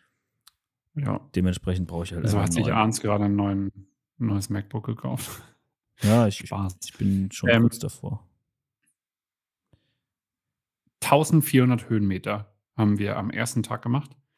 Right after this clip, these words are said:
Speaker 1: Äh, man muss aber dazu sagen, ich <laughs> vermute, tausend davon sind wir gewandert, weil wir eigentlich an der Ehrwaldalm hochfahren wollten.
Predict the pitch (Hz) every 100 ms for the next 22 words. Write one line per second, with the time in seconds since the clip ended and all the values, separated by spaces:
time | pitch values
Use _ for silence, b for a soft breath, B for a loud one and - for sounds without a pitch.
0 | _ _ _ _ _ _ _ 110 107 110
1 | 120 123 113 113 107 - 131 117 110 110
2 | 110 113 120 - - - - - 113 107
3 | 117 117 113 107 120 127 110 - 107 110
4 | 110 104 95 98 113 139 - b b b
5 | b b _ 104 101 101 101 101 101 101
6 | 104 117 113 98 123 151 139 139 135 -
7 | - - 107 104 107 113 123 127 123 117
8 | - 113 113 110 - 139 143 - 143 143
9 | 139 147 185 202